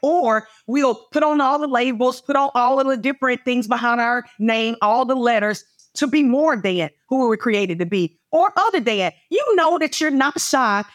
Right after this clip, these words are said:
but you keep walking into rooms just completely not the nature that the Father created. We'll be other than who the Father created. Any one of those options, Kim, is not actually being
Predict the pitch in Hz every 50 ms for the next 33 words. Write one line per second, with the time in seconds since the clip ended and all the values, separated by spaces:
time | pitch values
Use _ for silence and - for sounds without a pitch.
0 | _ - 269 262 - - 320 - - 370 - - 262 262 262 - 269 254 233 -
1 | 254 233 214 247 254 240 196 - 339 339 - - - 254 226 - - 403 480 440
2 | - - 330 302 277 233 - _ _ _ _ - 233 226 220 240 269 302 339 -
3 | 247 285 262 226 226 240 285 254 - - 262 220 226 202 214 - - 220 220 214
4 | 214 - - 233 226 240 233 202 180 160 - _ _ _ _ - 262 294 294 240
5 | 294 285 294 - 294 320 285 294 240 254 240 262 269 247 226 214 - 240 226 214
6 | 220 - 240 220 220 226 214 190 160 123 - - _ - 294 359 415 508 453 415
7 | 294 262 254 262 294 330 311 220 208 226 226 233 220 - - 214 226 - - -
8 | - - 208 196 180 - - - 208 190 185 185 185 - _ _ _ _ _ -
9 | 269 - 220 226 220 214 226 233 254 277 285 - - _ _ _ - 220 240 233
10 | - - - 233 233 220 175 - 220 226 214 208 208